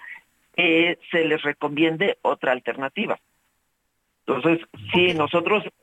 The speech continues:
Speaker 1: sí, por eso se llama estudio, nosotros estudiamos, invitamos a las personas a participar porque le-, les vamos a ayudar en bajar de peso.
Speaker 2: Oiga, y
Speaker 1: Pero
Speaker 2: cuando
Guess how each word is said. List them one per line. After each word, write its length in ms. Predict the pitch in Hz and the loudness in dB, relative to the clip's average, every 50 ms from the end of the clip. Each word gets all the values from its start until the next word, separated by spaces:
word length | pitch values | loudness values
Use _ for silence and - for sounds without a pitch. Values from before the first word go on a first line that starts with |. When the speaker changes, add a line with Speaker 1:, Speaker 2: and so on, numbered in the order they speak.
| _ - 147 - | _ -20 -10 -4
Speaker 1:
sí, 200 | - 170 165 165 | 0 0 2 2
por 160 | - 175 180 | 2 0 0
eso 100 | 208 185 | 0 0
se 80 | 202 190 | 0 0
llama 220 | 196 190 190 185 | 0 0 0 -2
estudio, 380 | 170 - - 185 165 156 135 123 | -6 -4 -4 -4 -2 -2 -4 -4
nosotros 460 | 135 143 - 180 165 196 196 202 175 | -4 -4 -4 -4 -2 0 0 0 0
estudiamos, 800 | 185 175 - _ - 156 156 147 165 170 165 156 147 127 113 110 - _ - | 0 -4 -4 _ -4 -2 0 2 2 2 2 2 0 -4 -6 -8 -8 _ -4
invitamos 640 | 160 165 156 165 165 - 185 190 202 214 202 - | -4 -2 -2 -2 0 0 0 0 0 -2 -2 0
a 100 | 214 180 | 0 0
las 160 | 165 160 160 | 0 0 -2
personas 580 | _ - 151 151 156 - 170 175 180 175 170 - | _ -4 -6 -4 -2 0 0 2 2 2 0 0
a 60 | 160 | -2
participar 840 | - - 135 127 - - 143 139 - 175 165 - 208 208 220 226 226 - - - _ _ _ - | 0 0 -2 -2 -2 -4 -8 -4 -2 -2 0 2 2 2 2 2 -2 -8 -14 -20 _ _ _ -2
porque 340 | 196 208 214 208 - 196 185 | 0 0 0 2 0 0 0
le-, 160 | 170 165 151 156 160 - | 0 0 0 -2 -4 -2
les 260 | 143 156 160 160 156 | 0 0 0 0 0
vamos 360 | 151 175 190 196 208 190 - | 0 0 2 2 0 0 0
a 60 | 202 156 | 0 0
ayudar 360 | 147 147 143 147 160 170 180 | 0 0 2 2 2 2 2
en 140 | 180 175 147 | 0 0 0
bajar 340 | - - - 156 135 143 | -2 -2 0 -2 -2 -2
de 100 | 131 127 | -4 -8
peso. 280 | - - 80 - - - - - _ _ _ _ _ _ _ _ _ _ _ _ _ _ _ _ _ _ _ _ _ _ _ _ _ _ _ _ _ - - - 226 | -6 -6 -8 -8 -8 -12 -20 -20 _ _ _ _ _ _ _ _ _ _ _ _ _ _ _ _ _ _ _ _ _ _ _ _ _ _ _ _ _ -18 -10 -4 -2
Speaker 2:
Oiga, 280 | 226 240 233 240 - - | -2 0 0 0 0 0
y 80 | 262 | 2
Speaker 1:
Pero 220 | 240 - 165 170 175 | 2 2 4 4 2
Speaker 2:
cuando 360 | 226 226 226 226 208 220 | 2 2 0 -2 -2 -2